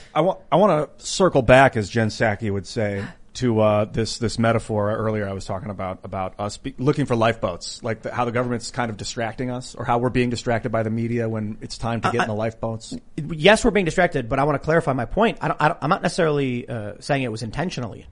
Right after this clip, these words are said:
Speaker 2: misleading us.
Speaker 1: Yeah, it may not. Maybe
Speaker 2: I
Speaker 1: it's
Speaker 2: think
Speaker 1: not.
Speaker 2: everybody is hyper-focused on the same thing, and we're all staring off to our left, and meanwhile, meanwhile on the right, like, there's a volcano erupting, you
Speaker 1: This
Speaker 2: know?
Speaker 1: is, I have so many, so many things to say about it. I wanna read this Nietzsche quote. This is, um, he,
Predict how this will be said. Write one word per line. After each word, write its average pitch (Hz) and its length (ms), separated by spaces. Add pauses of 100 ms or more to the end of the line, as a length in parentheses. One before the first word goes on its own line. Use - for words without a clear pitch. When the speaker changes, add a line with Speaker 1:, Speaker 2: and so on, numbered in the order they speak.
(120)
Speaker 2:
misleading 113 400
us. - 260
Speaker 1:
Yeah, 113 140
it 107 80
may 143 140
not. 147 260
Maybe 165 140
Speaker 2:
I 151 100
Speaker 1:
it's - 100
Speaker 2:
think 185 220
Speaker 1:
not. - 100
Speaker 2:
everybody 156 520
is 131 100
hyper-focused 143 640
on 131 40
the 117 80
same 135 260
thing, 143 260
and 127 120
we're 135 80
all 143 140
staring 147 540
off 127 220
to 139 100
our 110 120
left, 147 320
and 123 80
meanwhile, 135 460
meanwhile 135 360
on 117 100
the 107 100
right, 135 420
like, 117 280
there's 135 100
a 120 60
volcano 110 400
erupting, 104 340
you 98 60 (100)
Speaker 1:
This 175 220
Speaker 2:
know? 202 60
Speaker 1:
is, 160 100 (440)
I - 60
have 180 100
so - 140
many, 160 260 (180)
so - 160
many 143 120
things 131 220
to 104 80
say 117 140
about 107 200
it. 104 40
I - 20
wanna 127 160
read 123 140
this - 140
Nietzsche 107 300
quote. 85 380 (180)
This 117 180
is, 113 140
um, 98 480
he, 113 140